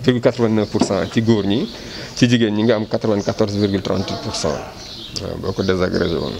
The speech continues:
Me-, mesu-, mesure barrière yi ñëpp ñoo ci, ñoo, ñoo ci yem. Lii war surveillant bi moom moo war élève bi.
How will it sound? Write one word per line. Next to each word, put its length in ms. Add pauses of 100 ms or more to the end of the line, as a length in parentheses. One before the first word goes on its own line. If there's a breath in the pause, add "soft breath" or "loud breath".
(160)
Me-, 220
mesu-, 320 (160)
mesure 380
barrière 440
yi 80
ñëpp 300
ñoo 260
ci, 400
ñoo, 140
ñoo 240
ci 120
yem. 140 (840 loud breath)
Lii 160
war 260
surveillant 540
bi 300
moom 280
moo 240
war 240 (380)
élève 300
bi. 120